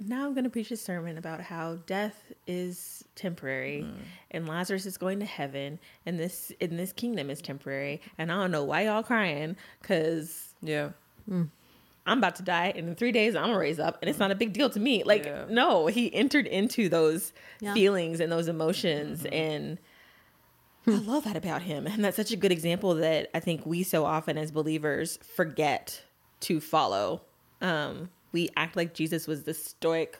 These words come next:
Speaker 1: like, always, I don't know, just, like, he never acknowledged pain or hurt or sadness
Speaker 2: Mm-hmm.
Speaker 1: when he really did.
Speaker 2: He was a
Speaker 3: Yeah.
Speaker 2: man of sorrow.
Speaker 1: Yeah.
Speaker 3: And I think that's why, and we've talked about this before,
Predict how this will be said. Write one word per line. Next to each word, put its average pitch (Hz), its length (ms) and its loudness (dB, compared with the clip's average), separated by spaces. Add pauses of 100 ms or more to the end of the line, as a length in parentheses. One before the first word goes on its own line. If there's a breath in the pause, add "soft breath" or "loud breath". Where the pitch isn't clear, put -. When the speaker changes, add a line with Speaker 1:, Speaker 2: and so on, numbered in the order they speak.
(100)
Speaker 1:
like, 139 280 -4
always, 147 800 2 (1120 soft breath)
I 233 40 -6
don't 269 120 2
know, 196 300 2
just, - 440 -2 (680)
like, 185 200 0
he 196 140 -2
never 165 460 4
acknowledged 151 960 -2
pain 156 560 -6 (140)
or 156 120 0
hurt - 680 -4 (300)
or 143 180 -2
sadness - 640 -6
Speaker 2:
Mm-hmm. 147 320 -12 (340)
Speaker 1:
when 170 140 -2
he 190 140 -2
really 202 260 -2
did. - 260 -8
Speaker 2:
He - 60 -8
was 156 120 -12
a - 20 -4
Speaker 3:
Yeah. - 100 -4
Speaker 2:
man 151 220 -6
of 147 120 -14
sorrow. 151 460 -4
Speaker 1:
Yeah. 175 280 0 (200)
Speaker 3:
And 202 180 2
I 202 120 0
think 247 380 -2
that's - 320 -2
why, 175 400 0
and 185 180 -4
we've 170 160 -4
talked 185 220 2
about 180 180 -2
this 165 140 -6
before, 196 580 2